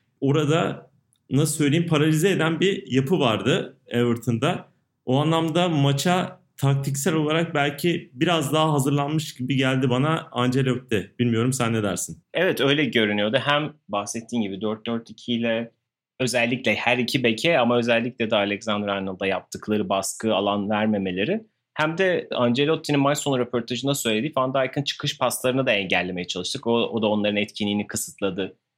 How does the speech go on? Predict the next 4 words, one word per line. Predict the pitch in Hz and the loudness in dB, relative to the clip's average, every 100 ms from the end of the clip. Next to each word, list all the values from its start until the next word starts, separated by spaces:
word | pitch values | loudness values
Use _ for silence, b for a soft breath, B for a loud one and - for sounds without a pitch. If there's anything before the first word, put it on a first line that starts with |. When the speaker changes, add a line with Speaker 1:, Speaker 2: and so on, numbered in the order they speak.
| _ | _
Speaker 2:
diyordu. | - 87 87 147 175 - _ _ - | -8 -6 -4 -4 -6 -12 _ _ -4
Doğru. | 139 151 151 170 - _ _ _ - | -2 0 0 -2 -6 _ _ _ -10
Bugün | 123 113 156 180 165 - 110 | -6 -2 0 0 -2 -2 0
gerçekten | 123 - 147 - 123 165 | 0 0 -2 0 0 -2